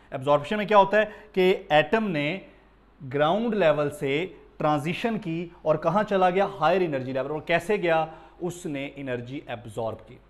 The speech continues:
क्लियर हो गया? और असल में क्या हुआ है? असल में उस एटम के अंदर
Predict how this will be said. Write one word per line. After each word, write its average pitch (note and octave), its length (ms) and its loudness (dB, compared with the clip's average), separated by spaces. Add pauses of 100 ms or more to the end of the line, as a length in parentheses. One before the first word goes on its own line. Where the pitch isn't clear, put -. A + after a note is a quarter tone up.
(360)
क्लियर F#3+ 160 0
हो G3 100 2
गया? E3+ 120 -4 (340)
और D#3 200 0
असल B3+ 240 0
में A#3+ 120 -2
क्या F#3 140 2
हुआ C3+ 160 2
है? D3 80 -2 (220)
असल F#3 260 -2
में C#3+ 220 -4 (180)
उस F3+ 160 -6
एटम C3+ 360 -8
के C3 120 -6
अंदर B2+ 260 -6